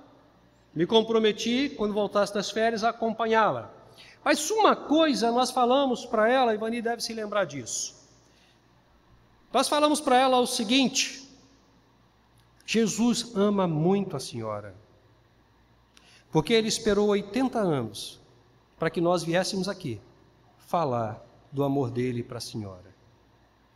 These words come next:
Ele preservou a senhora durante todos esses anos, pra que uma equipe viesse aqui primeiro, abrisse as portas, e agora nós viéssemos aqui e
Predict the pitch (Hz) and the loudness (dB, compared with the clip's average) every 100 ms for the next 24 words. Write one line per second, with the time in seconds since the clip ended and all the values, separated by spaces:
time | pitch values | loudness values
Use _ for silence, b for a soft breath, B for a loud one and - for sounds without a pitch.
0 | B B - 156 170 196 190 185 202 226 | B B -2 0 2 2 2 0 0 0
1 | - 208 202 190 196 208 - - - 311 | 0 0 0 0 0 0 -4 -8 -4 -2
2 | 277 254 180 147 101 - - - _ _ | -2 -4 -2 -2 -4 -10 -16 -18 _ _
3 | b b b _ 175 175 202 202 196 - | b b b _ -2 0 0 0 0 0
4 | 254 262 233 214 208 214 220 - 220 214 | -2 0 -4 0 0 0 -4 -6 -8 -8
5 | 220 175 147 107 - - _ _ _ _ | -2 0 0 -4 -12 -20 _ _ _ _
6 | - 165 160 208 214 226 - - 180 147 | 0 0 2 0 0 -2 -6 -2 0 0
7 | - 107 - - - - _ _ _ _ | -6 -14 -12 -12 -14 -18 _ _ _ _
8 | b b _ 151 170 196 208 202 208 220 | b b _ 0 2 2 2 2 2 2
9 | 226 - - - - _ _ - 117 165 | -2 -4 -8 -12 -20 _ _ -8 2 2
10 | 214 240 226 247 190 135 107 - - _ | 2 -2 -2 -2 -2 -4 -6 -14 -20 _
11 | 160 175 196 208 | -8 -4 -2 -4